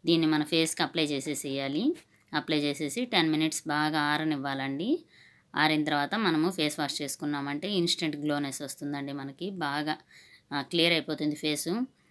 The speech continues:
ఆ, సన్ ట్యాన్ అలాంటిది ఏదైనా ఉన్నా కానీ వెళ్ళిపోతుందన్నమాట, క్లీన్గా వచ్చేస్తుంది. మొ-, మొటాలు, మొటాలు తాలూకు మచ్చలు కూడా తగ్గుతాయి అన్నమాట. రెగ్యులర్గా చేసామంటే తగ్గిపోతాయండి.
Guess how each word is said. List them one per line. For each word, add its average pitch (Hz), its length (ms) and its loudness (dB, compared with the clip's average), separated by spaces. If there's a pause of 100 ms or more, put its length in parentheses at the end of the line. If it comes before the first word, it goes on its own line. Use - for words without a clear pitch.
(240)
ఆ, 147 240 0 (500)
సన్ 170 200 6
ట్యాన్ 170 180 4
అలాంటిది 151 360 2
ఏదైనా 147 300 2
ఉన్నా 156 220 2
కానీ 180 420 2
వెళ్ళిపోతుందన్నమాట, 143 840 -2
క్లీన్గా 165 560 0
వచ్చేస్తుంది. 143 800 -4 (1300)
మొ-, 165 200 2 (340)
మొటాలు, 170 460 6
మొటాలు 160 360 2
తాలూకు 156 300 0
మచ్చలు 156 340 0
కూడా 151 240 0
తగ్గుతాయి 165 440 0
అన్నమాట. 143 320 -2
రెగ్యులర్గా 170 480 2
చేసామంటే 151 500 0
తగ్గిపోతాయండి. 151 1000 -2